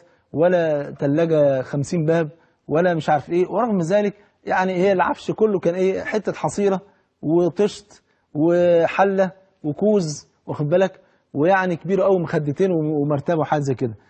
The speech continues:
فهو ده بقى العفش ده، يعني ده، ده ال-، ده الك-، ده الكبير، ده العمدة يعني، فاهم إزاي؟ ال-، وسبحان الله، رغم ذلك البيت مليء بالمودة والمحبة والرحمة، حتى إن كان بعض السلف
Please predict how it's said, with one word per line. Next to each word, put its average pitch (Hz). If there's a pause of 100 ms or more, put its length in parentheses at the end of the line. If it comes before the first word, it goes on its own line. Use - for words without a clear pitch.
(220)
فهو 196
ده 190
بقى 196
العفش 170
ده، 170
يعني 156
ده، 139
ده 139
ال-، 143
ده 143
الك-، 139
ده 143
الكبير، 175
ده 160
العمدة 160
يعني، 120
فاهم 143
إزاي؟ 165 (380)
ال-، 135
وسبحان 185
الله، 196
رغم 196
ذلك 185
البيت 165 (120)
مليء 170 (500)
بالمودة 147 (320)
والمحبة 139
والرحمة، 160
حتى 156
إن 151
كان 151
بعض 185
السلف 214